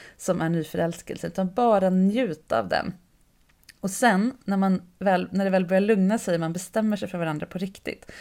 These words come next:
då tar man det beslutet på realistiska grunder. Och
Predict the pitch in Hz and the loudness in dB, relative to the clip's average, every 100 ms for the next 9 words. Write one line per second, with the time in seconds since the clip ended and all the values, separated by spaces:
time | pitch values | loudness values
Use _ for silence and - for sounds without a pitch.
0 | - - - 190 233 220 214 180 165 175 | -20 -18 -12 -4 2 4 4 0 -2 -2
1 | 170 165 160 170 160 175 180 220 - - | -4 -4 -6 -4 -2 0 0 0 -2 -8
2 | - 170 - 156 156 208 175 170 185 - | -10 -10 -10 -8 -4 -2 0 0 0 0
3 | 185 - _ - - - - - _ 185 | -2 -10 _ -20 -20 -20 -20 -20 _ 0